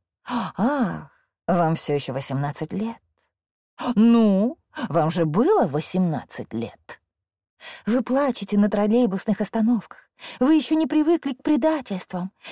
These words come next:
И так хочется какой-нибудь запрещенной любви, чтобы потом рассказать подружкам.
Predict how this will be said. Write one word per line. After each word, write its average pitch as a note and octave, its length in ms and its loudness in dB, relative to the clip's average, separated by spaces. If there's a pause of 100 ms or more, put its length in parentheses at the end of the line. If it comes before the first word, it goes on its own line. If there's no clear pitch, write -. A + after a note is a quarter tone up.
И C4 80 -2
так B3+ 160 0
хочется A#3 400 -4
какой-нибудь B3 480 0
запрещенной C4 640 0
любви, C#4 360 0 (180)
чтобы C#4 280 0
потом C4+ 340 0
рассказать B3+ 460 -2
подружкам. G#3+ 720 -8